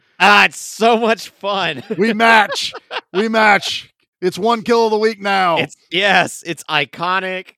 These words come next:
Speaker 1: I mean,
Speaker 2: Shoots him
Speaker 1: just the
Speaker 2: right
Speaker 1: fact
Speaker 2: between the eyes.
Speaker 1: And then you see, like, where the bullet was. There's no blood splatter.
Speaker 2: No gore,
Speaker 1: But
Speaker 2: no
Speaker 1: it's the
Speaker 2: gore.
Speaker 1: way that he, like,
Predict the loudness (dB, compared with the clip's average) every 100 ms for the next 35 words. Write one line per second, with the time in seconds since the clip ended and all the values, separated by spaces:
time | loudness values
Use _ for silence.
0 | -10 -8 -6 -8 -10 -10 -14 -18 _ _
1 | _ _ _ -10 -4 -4 -4 -4 -4 -2
2 | -2 -2 -2 -2 0 -2 -2 -2 0 0
3 | 0 -2 -8 -16 -4 -4 -4 -8 -10 -12
4 | -12 -8 -8 -8 -6 -6 -6 -8 -6 -6
5 | -6 -6 -6 -6 -8 -12 -10 -10 -10 -8
6 | -8 -8 -8 -10 -8 -6 -4 -6 -4 -2
7 | 2 2 2 -2 -2 0 2 2 0 -4
8 | -4 -4 -4 -6 -6 -10